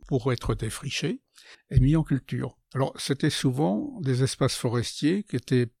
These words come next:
plus ou moins abandonnés, où il y avait plus beaucoup d'arbres, où la forêt avait des difficultés à repousser parce que ça avait été surexploité.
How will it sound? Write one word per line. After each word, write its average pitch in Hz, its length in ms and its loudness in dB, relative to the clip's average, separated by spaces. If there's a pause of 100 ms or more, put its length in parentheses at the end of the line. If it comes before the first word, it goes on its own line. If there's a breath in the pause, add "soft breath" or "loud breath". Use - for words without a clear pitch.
plus 135 260 4
ou 131 60 8
moins 123 260 4
abandonnés, 117 720 2
où 131 100 2
il 120 60 0
y 117 40 2
avait 113 180 -2
plus 139 200 2
beaucoup 123 300 2
d'arbres, 147 480 2 (440 loud breath)
où 139 180 2
la 123 100 6
forêt 135 400 2
avait 117 240 2
des 113 140 -2
difficultés 117 680 -2
à 113 60 0
repousser 117 600 -2
parce 143 220 -6
que 117 120 -6
ça - 120 -8
avait 113 180 -2
été 113 200 -4
surexploité. 120 760 -6